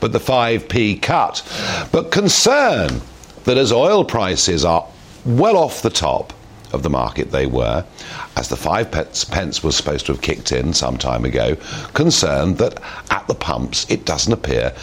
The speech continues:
to be having any effect. And so Kwasi Kwarteng, the business secretary, wrote to all the organisations concerned, including the Petrol Retailers Association, and they received a swift reply from Gordon Balmer,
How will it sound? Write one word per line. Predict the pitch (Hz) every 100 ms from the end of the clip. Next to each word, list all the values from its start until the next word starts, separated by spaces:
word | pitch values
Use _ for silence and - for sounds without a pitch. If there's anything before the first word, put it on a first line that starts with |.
| -
to | -
be | 101
having | 69 73
any | 101 131
effect. | 143 - 214 - - - - -
And | 160 156
so | 170
Kwasi | 165 190 208 190
Kwarteng, | - 202 190 170 135
the | 123
business | 180 127 113
secretary, | 143 - 107 110 92 78 - - - -
wrote | 131 170 - - - - -
to | 139
all | 170 208
the | 156
organisations | 131 113 107 101 101 92 90 82
concerned, | 85 82 - 87 78 90 -
including | 151 151 220 254 123 60 - - - -
the | -
Petrol | 123 - - 80 65 - - -
Retailers | 151 202 101 78 71 67
Association, | - 65 62 71 60 60 - 82 82 - - - -
and | -
they | 131 156
received | 185 - 98 107 143 -
a | 110 110
swift | - - 170 139 -
reply | 123 110 - 131 117 135
from | - 101
Gordon | 90 123 110 107
Balmer, | 95 101 101